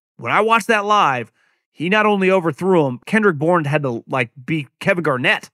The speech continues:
and it still went over his head. So I, I'm gonna disagree a little bit there. And I also gave him his flowers. I said he played well after that moment. My thing with Mac is for him to be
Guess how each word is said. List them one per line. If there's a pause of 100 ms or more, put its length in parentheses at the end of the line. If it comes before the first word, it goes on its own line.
(420)
and
it
still
went
over
his
head. (520)
So
I,
I'm
gonna
disagree
a
little
bit
there.
And
I
also
gave
him
his
flowers.
I
said
he
played
well
after
that
moment. (760)
My
thing
with
Mac
is (440)
for
him
to
be